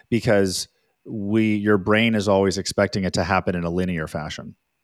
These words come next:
So if it's three months and we're going ten grand a month in three months, we should be at thirty-three, then sixty-six, and then so you're, the second that you're not tracking towards it in a linear fashion,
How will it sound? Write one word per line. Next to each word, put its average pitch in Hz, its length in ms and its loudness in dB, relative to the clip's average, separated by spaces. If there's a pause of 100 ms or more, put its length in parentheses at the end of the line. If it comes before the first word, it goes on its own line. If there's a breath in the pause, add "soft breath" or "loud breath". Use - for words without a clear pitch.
(640)
So 87 360 0
if 80 120 -4
it's 87 200 -4
three 98 200 0
months 127 400 2
and 87 320 -2
we're 90 180 -2
going 90 220 -2
ten 95 280 -2
grand 92 280 0 (160)
a 95 80 -4
month 95 260 -2
in 90 60 -6
three 95 160 -4
months, 120 240 0
we 98 80 -2
should 87 220 -4
be 87 80 0
at 85 100 -4
thirty-three, 101 460 0
then 92 140 -2
sixty-six, - 600 -6
and 90 100 -8
then 85 360 -8 (260)
so 101 220 0
you're, 95 320 -2
the 98 180 -4
second 120 480 0
that 107 180 -2
you're 101 160 -2
not 98 280 0
tracking 104 400 -2
towards 104 320 -2
it 98 80 0
in 92 80 -2
a 90 80 -4
linear 95 280 -2
fashion, 123 460 -2